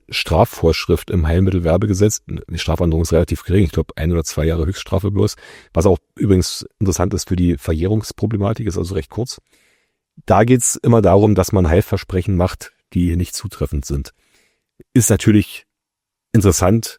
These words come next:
wie das im Endeffekt gehandhabt wird, wenn jemand deswegen verfolgt wird und gesagt hat, Retatotit führt dazu,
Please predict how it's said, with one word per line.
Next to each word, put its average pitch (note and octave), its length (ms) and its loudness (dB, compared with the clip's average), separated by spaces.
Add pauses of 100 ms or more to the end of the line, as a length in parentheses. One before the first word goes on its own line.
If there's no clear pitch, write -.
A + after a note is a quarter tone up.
wie G2+ 220 0
das G2 200 4
im - 220 -4
Endeffekt - 460 -2
gehandhabt F#2+ 440 0
wird, G2+ 180 0
wenn E2 140 0
jemand F2 340 0 (680)
deswegen G2 600 0
verfolgt - 520 0
wird G2+ 280 0 (460)
und F#2 180 -2
gesagt D#2+ 480 -2
hat, - 360 -2 (180)
Retatotit F#2+ 600 -2
führt - 240 -2
dazu, G2 400 2